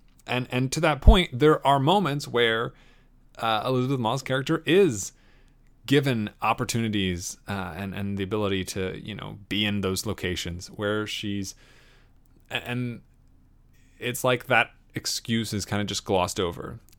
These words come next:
And I can understand that from a message and theme standpoint of, it doesn't, you could have undeniable proof and they wouldn't believe you, but I would have rather seen that. I would have rather seen,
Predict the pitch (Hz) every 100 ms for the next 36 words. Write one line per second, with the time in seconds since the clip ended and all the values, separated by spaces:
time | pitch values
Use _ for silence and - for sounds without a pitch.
0 | - 117 120 123 131 - 139 135 113 107
1 | 107 110 110 107 95 90 90 92 - 127
2 | 139 - - 92 - 101 104 139 - 139
3 | 139 139 147 143 147 - 110 107 104 98
4 | - - - 131 160 147 139 - 104 135
5 | 151 143 117 - - - - 127 123 107
6 | 104 95 92 - - 131 98 87 - -
7 | - - 98 98 98 95 95 - 85 92
8 | 117 135 151 - - - _ - 120 123
9 | 117 104 113 123 120 127 127 - 85 90
10 | 104 143 175 202 _ _ _ _ _ _
11 | _ _ _ _ _ _ - - - 131
12 | 120 127 127 123 113 - 120 117 113 107